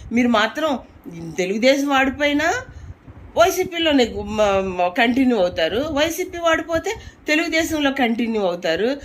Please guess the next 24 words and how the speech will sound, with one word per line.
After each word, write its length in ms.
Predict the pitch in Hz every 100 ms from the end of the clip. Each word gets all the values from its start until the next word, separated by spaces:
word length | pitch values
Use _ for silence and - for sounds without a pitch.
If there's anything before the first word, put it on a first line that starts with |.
| - -
అంటే 220 | 247 262 392 440 - - 233
మీరు 160 | 277
కంటిన్యూ 460 | - 254 277 330 359
అయిపోతారు. 640 | 294 285 330 339 240 165
అంటే 320 | 147 226 277
మీకు 260 | 311 285 240
మీ, 220 | 254 240
మీ 220 | 240 240 247 247
పరిపాలన 520 | 254 233 294 302 302
నచ్చక 420 | 240 190 - 285
మాకు, 600 | 254 190 156 190 240 330 - - - -
మిమ్మల్ని 340 | 226 285 311
వదిలించుకుందామని 1040 | 294 294 311 - 294 240 202 180 175 220 277
వేరే 300 | 240 302 320
వాళ్ళకి 360 | 302 294 285
ఓట్లే-, 460 | 226 214 214 175 175
ఓ, 140 | 175 202
వేరే 300 | 190 247 294
పార్టీకి 520 | 294 240 240 247 214
ఓట్లేస్తే 680 | 214 220 220 190 - 247 320 - -
మళ్ళీ 220 | 262 311 330
వీళ్ళు 160 | 330
అందులో 280 | 302 294 320
దూరిపోతున్నారు. 920 | 277 302 294 311 311 294 294 285 285